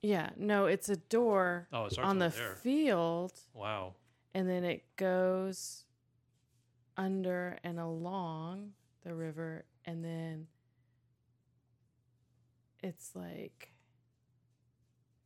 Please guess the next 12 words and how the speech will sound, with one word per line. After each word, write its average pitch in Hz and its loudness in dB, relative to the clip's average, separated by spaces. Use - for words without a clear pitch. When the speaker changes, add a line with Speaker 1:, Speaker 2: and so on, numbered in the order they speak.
Speaker 1:
there's 165 -8
a 160 -12
big 170 -10
door 170 -8
on 156 -10
the 156 -10
other 165 -10
side. 156 -14
Speaker 2:
Okay. 127 -12
Speaker 1:
Of 147 -10
that - -20
mine. 151 -16